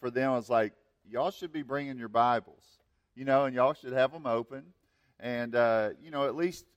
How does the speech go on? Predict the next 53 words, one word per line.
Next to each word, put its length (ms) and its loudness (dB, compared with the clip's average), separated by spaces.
pay 140 0
attention 360 -10
to, 140 -2
to, 240 -4
I 140 0
know 140 -6
you're 160 -4
gonna 200 -8
kinda 260 -6
go 220 0
in 100 -4
and 120 -6
out, 240 -2
so 160 -2
are 100 0
your 140 -6
parents, 680 -12
you 80 -12
know, 280 -4
during 320 -4
a 60 -8
sermon 500 -6
sometimes. 720 -6
But 320 2
just, 240 -8
you 80 -20
know, 120 -4
have, 340 0
have 260 0
your 100 -10
Bible. 280 2
If 100 -18
you 100 -18
can 200 -14
read, 320 -4
you 120 -10
can 160 -8
always 400 -2
read 320 -6
the 200 -6
passage, 680 -4
or 120 -4
you 120 -6
could 220 -8
mark 320 -2
something 440 -8
if 120 -8
I 120 0
speak 300 -12
of 100 -18
a 40 -2
word. 280 -2
So 160 -4